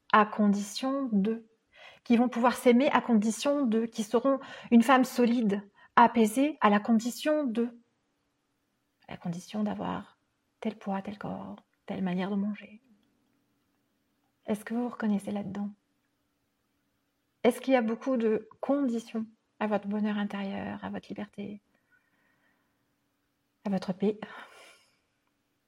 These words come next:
Et l'autre possibilité, en fait, c'est d'être une personne qui n'est pas dans l'attente du résultat. C'est une personne qui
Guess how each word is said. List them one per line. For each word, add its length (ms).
Et 80
l'autre 160
possibilité, 600
en 100
fait, 160
c'est 140
d'être 160
une 100
personne 360
qui 160
n'est 100
pas 220
dans 180
l'attente 500
du 100
résultat. 360
C'est 100
une 80
personne 340
qui 320